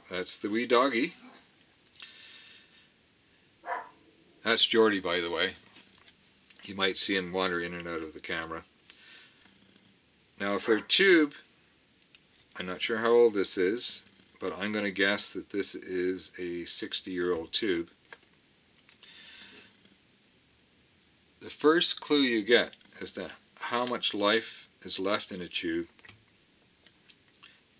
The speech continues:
is how much wear and tear the body has seen. It's just an indication. The lettering is all intact.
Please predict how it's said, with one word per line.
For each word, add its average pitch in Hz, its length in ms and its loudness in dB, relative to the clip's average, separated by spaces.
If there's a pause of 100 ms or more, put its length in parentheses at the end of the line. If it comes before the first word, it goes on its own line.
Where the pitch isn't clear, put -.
(140)
is 87 240 -6
how 110 160 -2
much 107 260 -4
wear 98 200 2
and 95 140 -4
tear 92 240 -2
the 87 80 -8
body 90 440 0
has 78 120 0
seen. 82 340 -4 (2000)
It's - 140 2
just 156 260 4
an 113 100 -4
indication. 107 680 0 (800)
The 95 100 -6
lettering 101 380 4
is 90 200 -4
all 104 220 0
intact. 113 840 -4